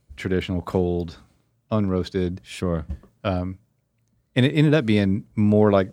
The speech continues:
Speaker 1: the roasted thing, but the tomatoes are busted up more.
Speaker 2: Yeah.
Speaker 1: Or, um,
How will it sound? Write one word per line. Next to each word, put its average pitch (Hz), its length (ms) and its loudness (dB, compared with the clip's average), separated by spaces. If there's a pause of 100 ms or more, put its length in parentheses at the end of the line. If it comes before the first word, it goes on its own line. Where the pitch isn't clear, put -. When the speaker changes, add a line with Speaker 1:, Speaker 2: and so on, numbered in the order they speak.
Speaker 1:
the 107 240 -2
roasted 98 440 -2
thing, 95 200 -2
but 101 140 -4
the - 60 -20
tomatoes 95 320 -10
are 95 40 -8
busted - 340 -14
up - 120 -18
more. - 300 -16
Speaker 2:
Yeah. 80 180 -4 (240)
Speaker 1:
Or, 90 220 -2 (240)
um, 95 340 -10